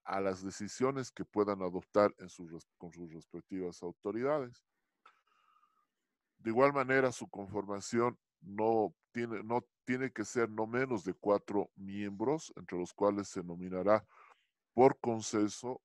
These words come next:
un coordinador y un secretario, ya que el presidente nato de todos los comités es el director del hospital. ¿Ya? <clears throat> Muy bien. Provecho, Carolina.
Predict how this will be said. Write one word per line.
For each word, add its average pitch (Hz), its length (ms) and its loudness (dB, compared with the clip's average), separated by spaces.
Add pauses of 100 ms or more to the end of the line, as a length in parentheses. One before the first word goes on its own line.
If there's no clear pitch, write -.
un 117 220 -8
coordinador 92 760 0
y 95 200 -16
un 95 120 -12
secretario, 110 720 2 (720)
ya 107 140 0
que - 120 -6
el 98 60 -2
presidente 104 720 -8
nato 110 420 2
de 90 100 2
todos 104 220 -4
los 98 140 -8
comités 104 680 -4
es 90 200 -8
el 85 180 -6
director 87 600 -2 (200)
del 95 380 -4
hospital. 85 580 -8 (1800)
¿Ya? 90 280 -10 (260)
<clears throat> 80 280 -12 (920)
Muy 113 220 -4
bien. 95 260 -4 (480)
Provecho, 110 460 4
Carolina. 101 460 0